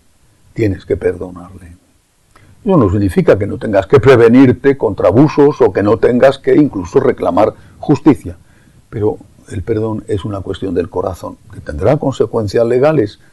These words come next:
puede ser, pero que en primer lugar es una cuestión del corazón. Yo puedo poner un pleito, pero no puedo tener rencor.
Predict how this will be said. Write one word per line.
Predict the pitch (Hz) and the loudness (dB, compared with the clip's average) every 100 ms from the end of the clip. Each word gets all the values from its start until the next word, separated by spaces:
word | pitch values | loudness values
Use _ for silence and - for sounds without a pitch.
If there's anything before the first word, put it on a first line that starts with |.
| _ | _
puede | - 95 98 | -4 -2 -2
ser, | - 92 - - _ _ _ - - | -4 -6 -6 -20 _ _ _ -14 -2
pero | 98 87 85 | -2 -2 -4
que | - 90 - _ | -4 -6 -10 _
en | 92 | -8
primer | 85 95 117 | -6 -4 -4
lugar | 107 95 92 - | -2 -4 -6 -6
es | - 101 | -8 -6
una | 123 90 | -8 -12
cuestión | - 92 101 92 | -14 -16 -14 -12
del | 90 | -12
corazón. | - - 98 104 - | -14 -16 -16 -16 -6
Yo | 110 101 | -4 0
puedo | 113 110 | 0 0
poner | 107 101 | -2 -4
un | 95 | -4
pleito, | 87 117 107 - 110 107 _ _ _ _ _ _ _ _ | -2 -2 -2 -2 -6 -6 _ _ _ _ _ _ _ _
pero | 107 95 | -6 -4
no | 101 | -4
puedo | 98 90 85 | -4 -4 -6
tener | 90 92 90 | -8 -8 -10
rencor. | 90 76 78 | -12 -14 -20